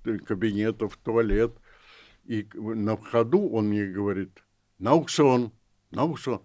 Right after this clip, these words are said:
А мы уже год сидим без денег. Только, э, нас кормят наши родственники.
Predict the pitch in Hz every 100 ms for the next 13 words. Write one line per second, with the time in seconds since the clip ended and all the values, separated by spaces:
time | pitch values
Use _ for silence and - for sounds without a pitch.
0 | - 95 92 90 95 82 123 120 - 87
1 | 82 92 - _ _ _ - 98 85 107
2 | 107 - - _ _ _ _ _ _ -
3 | 110 127 - 127 107 101 95 92 87 95
4 | 104 - - 120 107 113 107 113 104 -
5 | 107 - _ _ _ _ - 113 135 -
6 | - 71 71